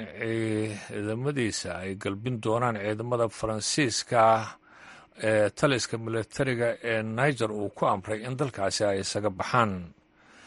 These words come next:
Ciidamada Faransiiska ayaa waxaa la sheegay inay dib u ceshanayaan qalabkooda inta badan iyagoo maraya dhulka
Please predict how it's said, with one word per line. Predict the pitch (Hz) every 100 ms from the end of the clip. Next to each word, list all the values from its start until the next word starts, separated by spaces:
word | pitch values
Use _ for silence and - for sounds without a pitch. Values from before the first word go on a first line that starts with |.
| - -
Ciidamada | - 95 95 101 98
Faransiiska | - 95 - 127 101 104 101 98 98 - - -
ayaa | 98 113 110 101 95 101 101
waxaa | 113 - 95
la | 85
sheegay | - 92 98 104 101 101 98 98 - 101
inay | 104 104
dib | 104 120 117
u |
ceshanayaan | 104 101 - 120 120 113 110 113 -
qalabkooda | 143 127 - 135 120 131
inta | 160 120
badan | 98 92 92 92 - 104
iyagoo | 104 113 107
maraya | 107 110 107 104 104 - - 151
dhulka | 147 - 117 117